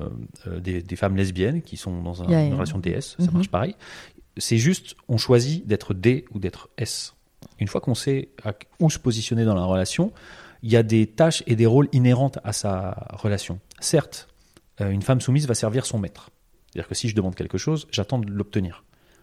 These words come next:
Speaker 1: Mais en échange, je suis engagé à mille pour cent sur l'écoute, sur faire attention, sur me faire en sorte qu'il ne lui arrive rien.
Speaker 2: Mhm.
Speaker 1: Et ça, c'est,
Speaker 2: Et ça,
Speaker 1: euh,
Speaker 2: et votre protection, c'est ce qu'elle attend.
Speaker 1: Absolument, c'est extrêmement prenant. Le fait, par exemple, que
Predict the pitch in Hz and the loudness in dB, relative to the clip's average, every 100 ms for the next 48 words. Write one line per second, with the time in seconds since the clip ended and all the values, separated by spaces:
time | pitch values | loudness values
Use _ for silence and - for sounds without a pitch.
0 | _ 107 127 160 - - 92 87 180 190 | _ 4 6 6 4 -2 0 2 2 2
1 | 104 - - - _ - - - 110 107 | 2 -6 -20 -20 _ -8 -6 0 2 4
2 | 110 107 113 - - 90 90 151 196 - | 4 2 0 -4 -12 -6 2 2 2 -2
3 | 120 - - 151 - 98 92 95 - 165 | -8 -8 -6 -6 -4 -4 -4 -4 -6 -10
4 | - - - - - 101 104 120 - 135 | -10 -14 -12 -8 -4 -2 -2 -6 -6 -6
5 | 151 - - - - - 98 95 101 92 | -6 -10 -20 -20 -10 -4 -2 0 0 -2
6 | 67 - - - 104 101 139 - - _ | -8 -16 -6 0 0 2 2 0 -10 _
7 | _ _ _ - - 101 95 95 95 95 | _ _ _ -14 -6 -2 0 -2 -4 -4
8 | 147 123 _ _ _ _ _ _ _ - | -6 -8 _ _ _ _ _ _ _ 0
9 | 202 196 170 147 - 120 180 180 190 - | 6 6 6 2 0 6 8 8 6 6
10 | 175 185 180 - 175 170 - 208 196 - | 6 6 4 4 4 2 2 2 2 4
11 | 165 156 156 151 _ - - - 117 120 | 4 2 -2 -8 _ -18 -4 2 2 0
12 | - - - - 98 98 95 - 110 139 | -6 -8 -8 -4 -2 -2 -4 -2 0 0
13 | 127 - _ _ _ - 101 - 113 90 | -2 -10 _ _ _ -2 0 2 0 0
14 | 87 107 123 - 92 87 | -2 -2 -2 -2 -2 -2